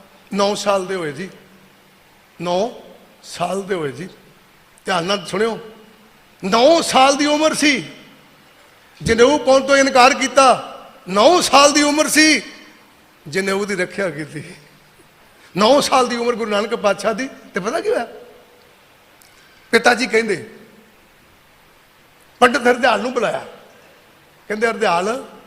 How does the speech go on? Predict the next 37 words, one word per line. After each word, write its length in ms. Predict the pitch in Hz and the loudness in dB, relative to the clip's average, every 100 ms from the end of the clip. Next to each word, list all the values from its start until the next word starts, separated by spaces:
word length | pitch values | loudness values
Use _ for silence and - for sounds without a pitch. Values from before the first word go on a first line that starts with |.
| - | -10
ਕਹਿੰਦੀ, 340 | 202 233 254 - - - - | -6 -6 -8 -14 -20 -20 -10
ਉਹ 60 | 208 | -4
ਕਹਿੰਦੇ, 260 | 226 226 | -4 -4
"ਨਾਨਕ 340 | 220 185 185 214 | -2 -4 -4 -6
ਵੱਡਾ 280 | 190 143 | -6 -4
ਹੋ 140 | 180 190 | -2 -2
ਗਿਆ 180 | 143 151 | -4 -6
ਹੁਣ, 220 | 170 131 - - - _ _ _ _ _ _ | -8 -10 -18 -20 -20 _ _ _ _ _ _
ਤੇ 80 | 202 | -8
ਕਿਤੇ 220 | 190 196 | -6 -6
ਕੁਰਾਏ 360 | 196 185 196 220 | -6 -2 0 0
ਨਾ 120 | 220 | -4
ਪੈ 200 | 185 170 | -6 -8
ਜਾਏ, 180 | 160 202 - - _ _ _ _ _ _ _ 170 | -10 -14 -18 -20 _ _ _ _ _ _ _ -8
ਇਹਨੂੰ 200 | 196 170 | -8 -6
ਜਨੇਊ 320 | 170 165 180 | -4 -2 -2
ਪਾ 200 | 175 165 | -2 -2
ਦੇ, 220 | 175 180 - - - - _ - | -2 -4 -8 -20 -20 -20 _ -14
ਗੁਰੂ 220 | 160 175 | -8 -8
ਧਾਰਨ 340 | 196 202 156 156 | -2 0 0 -4
ਕਰਾ 260 | 165 160 | -6 -6
ਦੇ।" 120 | 147 156 - - - _ _ _ _ _ _ _ _ _ _ _ _ _ - | -8 -12 -16 -20 -20 _ _ _ _ _ _ _ _ _ _ _ _ _ -4
ਕਹਿੰਦਾ, 180 | 214 226 | 0 2
"ਲਓ 260 | 220 233 | 4 2
ਜੀ, 240 | 226 277 240 - - - - _ _ | 4 0 -2 -10 -20 -20 -20 _ _
ਮੈਂ 100 | 196 | -2
ਤਾਂ 140 | 214 233 | 2 2
ਕਾਲੂ 300 | 220 220 240 | 2 0 -2
ਜੀ, 100 | 254 | -4
ਪਟਵਾਰੀ 440 | 226 214 214 240 | -4 0 2 2
ਜੀ, 220 | 277 294 - - | 0 -2 -6 -4
ਜੋ 160 | 208 | -2
ਤੁਸੀਂ 260 | 247 226 240 | 0 -2 -2
ਕਹਿੰਦੇ 280 | 226 233 233 | -2 0 0
ਕਰ 160 | 202 | -2
ਦਿੰਦੇ 220 | 160 175 | -4 -8
ਹਾਂ।" 100 | 160 | -10